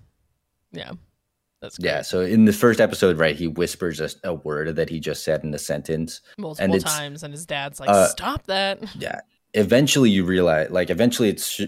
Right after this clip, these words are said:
Speaker 2: shown more as a tick than, uh, like, something he prefer-, he likes to do.
Speaker 1: Yeah.
Speaker 2: Um,
Speaker 1: I mean,
Speaker 2: which
Speaker 1: it's a
Speaker 2: is how it's
Speaker 1: combination of
Speaker 2: portrayed in
Speaker 1: both,
Speaker 2: this
Speaker 1: right?
Speaker 2: episode. But yeah, it is a combination of both.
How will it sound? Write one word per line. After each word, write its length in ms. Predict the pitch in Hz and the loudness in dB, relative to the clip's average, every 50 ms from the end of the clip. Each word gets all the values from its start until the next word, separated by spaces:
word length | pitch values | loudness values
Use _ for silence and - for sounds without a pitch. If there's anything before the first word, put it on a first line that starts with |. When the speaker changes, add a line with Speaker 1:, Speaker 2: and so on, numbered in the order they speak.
| - - | -8 -10
Speaker 2:
shown 320 | - - - 101 92 87 82 | -10 -4 0 0 0 2 2
more 160 | 82 82 82 | 2 2 2
as 140 | 80 78 73 | 2 0 0
a 60 | 73 71 | -4 -6
tick 400 | - - - - 78 73 - - | -8 -8 -6 -4 -4 -4 -6 -8
than, 380 | - 87 80 80 73 71 71 67 | -10 -4 -4 -2 -2 -4 -6 -8
uh, 240 | 65 - - - 76 | -10 -8 -8 -6 -4
like, 220 | 67 73 73 - | -4 -6 -6 -8
something 400 | - - - 87 78 - 76 69 | -12 -8 -6 -6 -6 -6 -8 -10
he 100 | 76 82 | -10 -10
prefer-, 380 | - - 60 - - - - - | -10 -12 -14 -16 -12 -12 -12 -12
he 160 | - - 85 | -10 -8 -8
likes 340 | 80 - 60 - - - - | -6 -4 -6 -6 -6 -10 -12
to 100 | - - | -12 -12
do. 400 | 113 - 62 53 62 71 85 82 - _ _ _ _ _ _ _ _ _ _ - | -12 -10 -12 -12 -10 -10 -12 -12 -14 _ _ _ _ _ _ _ _ _ _ -4
Speaker 1:
Yeah. 280 | 90 85 80 76 - - | -2 0 0 0 0 -2
Speaker 2:
Um, 240 | - 62 58 - - _ _ - | -6 -10 -12 -14 -16 _ _ -10
Speaker 1:
I 40 | - | -8
mean, 140 | 233 208 190 | -6 -4 -2
Speaker 2:
which 80 | 185 190 | -2 -2
Speaker 1:
it's 100 | - - | -2 -4
a 20 | |
Speaker 2:
is 60 | 82 - | -2 2
how 140 | - - | 2 2
it's 80 | - 156 | 2 2
Speaker 1:
combination 140 | 156 160 - | 0 -2 -2
of 40 | 160 | -2
Speaker 2:
portrayed 260 | - - 85 82 80 | 0 0 2 2 2
in 80 | 80 76 | 0 -2
Speaker 1:
both, 100 | 76 69 | -4 -4
Speaker 2:
this 160 | 71 71 71 | -4 -4 -2
Speaker 1:
right? 100 | - 82 | -2 -2
Speaker 2:
episode. 560 | 78 - - 82 - - 95 90 90 92 92 92 _ _ _ _ _ _ _ | -2 -2 -4 -6 -4 -4 -4 -2 -4 -6 -8 -12 _ _ _ _ _ _ _
But 80 | 110 120 | 4 4
yeah, 180 | 123 101 71 | 4 4 2
it 60 | 76 78 | 0 -2
is 100 | 87 85 | -4 -4
a 40 | |
combination 560 | 78 - 95 90 85 90 82 80 80 - 78 76 | -2 0 0 0 2 2 2 0 0 -2 -6 -8
of 100 | 67 69 | -4 -4
both. 280 | 69 65 65 67 - | -4 -4 -4 -6 -10